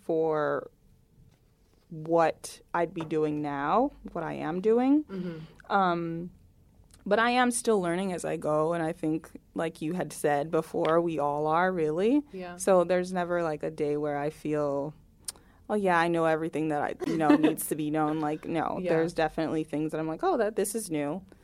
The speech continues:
Speaker 1: you know, and you
Speaker 2: Mm-hmm.
Speaker 1: have to grow and adjust and do your best. And I think, um, yeah, I was there for six years, and nothing was really happening for me.
Speaker 2: Mm-hmm.
Speaker 1: So I decided to look into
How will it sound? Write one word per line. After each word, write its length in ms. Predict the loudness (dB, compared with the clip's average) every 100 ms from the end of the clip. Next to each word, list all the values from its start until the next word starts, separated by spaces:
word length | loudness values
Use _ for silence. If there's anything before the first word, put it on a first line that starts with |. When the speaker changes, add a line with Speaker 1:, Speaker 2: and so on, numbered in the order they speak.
| -20 -14 -6
Speaker 1:
you 140 | -2
know, 160 | 0 0
and 120 | 0
you 80 | -2
Speaker 2:
Mm-hmm. 80 | -2
Speaker 1:
have 140 | -4
to 100 | -6
grow 260 | -4 -2 0
and 100 | -2
adjust 460 | -4 -6 -6 -6
and 280 | -4 -2 -4 -10 -20 _ _ -18
do 120 | -8 -4
your 200 | -2 -2
best. 540 | 0 0 0 -6 -8
And 180 | -4 -2
I 140 | -2
think, 520 | -4 -4 -2 -2 -4 -4
um, 640 | -4 -2 -4 -4 -6 -10 _ _ _ _ _ _ _ -4
yeah, 220 | 0 2
I 120 | 2
was 160 | 0 0
there 140 | -2
for 120 | -2
six 400 | -8 -6 -6 -4
years, 340 | 2 4 4 0
and 100 | -4
nothing 280 | -4 -2 -4
was 120 | -4
really 200 | -6 -4
happening 420 | -6 -6 -6 -6
for 140 | -4
me. 140 | -4 -2
Speaker 2:
Mm-hmm. 200 | -4 -8 -16 _ -8
Speaker 1:
So 140 | -4
I 80 | -2
decided 440 | -2 0 0 -2 -2
to 340 | -2 -2 -6
look 300 | -8 -4 -4 -2
into 540 | -4 -4 -2 -2